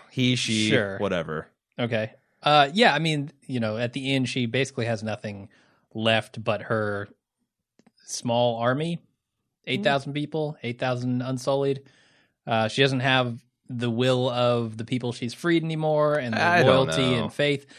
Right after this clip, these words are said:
Speaker 2: I mean, that's the way the, the episode is portraying it, right?
Speaker 1: Sure.
Speaker 2: Everyone in that instant turns on her.
Speaker 1: Do you think it's possible they're setting us up to, like, apply political pressure to open the fighting pits, and now it's like, "Oh, look at me, I'm so popular again.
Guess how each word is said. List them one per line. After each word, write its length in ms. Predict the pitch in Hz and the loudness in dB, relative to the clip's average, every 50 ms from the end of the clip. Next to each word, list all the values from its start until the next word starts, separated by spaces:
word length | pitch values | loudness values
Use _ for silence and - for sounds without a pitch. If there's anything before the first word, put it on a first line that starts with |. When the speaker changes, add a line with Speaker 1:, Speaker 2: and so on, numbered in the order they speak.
| - - _ _ _ _ _ - | -20 -20 _ _ _ _ _ 2
Speaker 2:
I 60 | 190 | 4
mean, 140 | 220 240 247 | 6 6 6
that's 220 | 262 269 262 - | 6 4 2 2
the 80 | - 208 | 4 4
way 120 | 208 185 | 6 6
the, 380 | 156 143 135 127 113 113 120 - - | 6 4 2 2 2 -2 -6 -6 0
the 80 | 143 151 | 2 2
episode 280 | 156 151 131 - 135 120 | 2 2 2 -2 -2 -2
is 100 | 110 - | -2 -6
portraying 400 | - 113 - - 123 107 98 95 | -8 -8 -2 0 0 0 -2 -6
it, 80 | 98 | -6
right? 220 | 110 113 113 113 - | -4 -2 -2 0 0
Speaker 1:
Sure. 320 | - 113 90 80 76 - - - | 0 0 0 0 -2 -4 -6 -2
Speaker 2:
Everyone 420 | - 147 156 175 180 175 180 170 170 | 0 2 4 4 4 4 4 2 2
in 140 | 156 156 | 0 2
that 120 | 156 151 147 | 4 4 4
instant 360 | 143 139 131 - 131 120 117 | 4 0 -2 -4 -4 -6 -4
turns 240 | - 117 110 104 101 | -4 -4 -4 -4 -6
on 100 | 98 98 104 | -10 -12 -12
her. 220 | 101 - 110 - _ _ _ _ _ _ _ _ - | -12 -14 -14 -16 _ _ _ _ _ _ _ _ -2
Speaker 1:
Do 80 | 120 127 | 2 2
you 80 | 135 131 | 2 4
think 220 | - 143 135 120 | 4 2 2 2
it's 120 | 120 104 - | 2 -2 2
possible 400 | - 120 113 110 110 - 110 104 | 4 4 4 4 4 2 -2 -2
they're 100 | 95 98 | -2 -2
setting 360 | 92 - - 110 98 95 92 95 | -4 -2 0 0 0 0 -2 -4
us 160 | 90 - - | -4 -2 0
up 200 | 95 92 92 - | 0 -2 -2 -4
to, 280 | - - 90 90 87 87 | -10 -8 -6 -6 -6 -4
like, 200 | 87 85 87 76 | -2 -4 -2 -4
apply 340 | 82 - - - 92 87 90 | -6 -8 -4 0 2 2 2
political 360 | - - 101 90 87 - 82 - | 0 -2 -4 -4 -4 -6 -8 -6
pressure 420 | - 92 87 82 - - 85 80 | -4 -4 -4 -4 -4 -6 -8 -6
to 80 | - - | -4 2
open 240 | 117 139 131 131 120 | 2 2 4 2 -2
the 60 | 113 | -2
fighting 300 | - 113 107 107 104 98 | 0 0 2 2 0 0
pits, 260 | - 107 101 98 - | -2 -2 -2 -2 -4
and 80 | 92 95 | -4 -2
now 160 | 101 104 104 | 0 0 0
it's 100 | 95 90 | 0 -2
like, 120 | 92 95 | -2 0
"Oh, 100 | 104 117 | 0 0
look 160 | 123 127 123 127 | 0 0 -2 -2
at 80 | 117 | -4
me, 180 | 113 117 110 104 | -2 -2 0 0
I'm 120 | 92 90 87 | 0 -2 -2
so 140 | - 95 | -4 -6
popular 420 | 82 92 92 87 87 - 78 76 76 | -2 -2 -2 -2 -2 -4 -6 -8 -8
again. 420 | 73 73 69 65 64 64 71 - | -10 -10 -10 -10 -10 -10 -12 -14